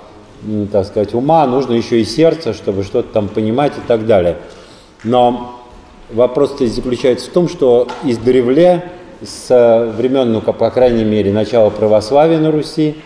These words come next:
существовал такой термин «умное чувство». Не «умное», а умное. Умное чувство. И считалось, что мир постигает именно это «умное чувство»,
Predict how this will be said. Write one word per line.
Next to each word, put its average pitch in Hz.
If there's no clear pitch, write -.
существовал 139
такой 120
термин 147
«умное 139
чувство». 101
Не 92
«умное», 127
а 123
умное. 131
Умное 131
чувство. 95
И -
считалось, 156
что -
мир 135
постигает 120
именно 117
это 113
«умное 117
чувство», 170